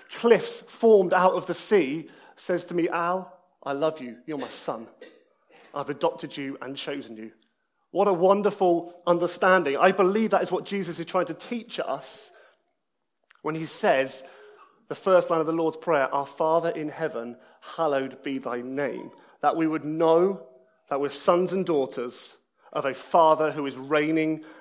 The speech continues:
and ruling and holy and majestic. That is the bedrock of the Christian life, and it's the bedrock of prayer life, that we know who we are coming to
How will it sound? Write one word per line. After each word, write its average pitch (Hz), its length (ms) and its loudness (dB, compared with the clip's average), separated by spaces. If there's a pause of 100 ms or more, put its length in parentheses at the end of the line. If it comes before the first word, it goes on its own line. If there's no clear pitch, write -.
and 147 260 -2
ruling 143 500 0 (220)
and 123 140 -10
holy 117 640 -4
and 117 180 -12
majestic. - 680 -14 (880)
That 208 180 2
is 208 120 -2
the 208 100 4
bedrock 165 720 4
of 170 100 -2
the 180 60 -4
Christian 175 440 -2
life, 170 320 0 (200)
and 165 100 2
it's 175 100 -2
the 180 100 -2
bedrock 185 580 4
of 170 180 -4
prayer 208 320 4
life, 135 240 0
that 156 140 -2
we 165 100 0
know 185 280 2
who 196 260 -2
we 185 100 6
are 156 80 4
coming 196 380 -2
to 208 280 0